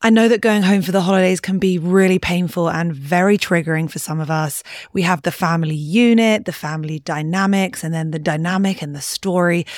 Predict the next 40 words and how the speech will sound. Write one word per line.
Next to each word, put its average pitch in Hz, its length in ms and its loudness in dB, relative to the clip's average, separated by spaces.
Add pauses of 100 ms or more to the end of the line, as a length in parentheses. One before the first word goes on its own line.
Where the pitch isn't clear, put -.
(120)
of 185 220 -6
each 262 260 2
individual 202 680 2
within 175 260 0
the 175 80 0
house 170 360 -4
and 175 80 -2
the 165 40 -4
family. 175 680 -2 (260)
And 196 100 -2
then 185 120 2
we 196 80 2
have 180 220 0
the 196 100 0
labels 180 680 2
like 160 260 -6 (240)
the 208 100 2
busy 196 340 2
mum 185 500 2
or 175 140 -2
the 165 200 -6
absent 180 500 -2
dad 175 480 0
or 175 100 -4
the 165 100 -2
difficult 170 540 -4
sibling. 165 600 -4 (280)
And 170 280 -4
then 220 200 4
we 208 120 0
have 165 420 -2
the 180 100 -2
way 170 200 2
that 170 100 -2
all 196 300 2
of 208 80 -2
these 226 260 0
labels 185 540 2
and 151 160 -8
stories 170 720 0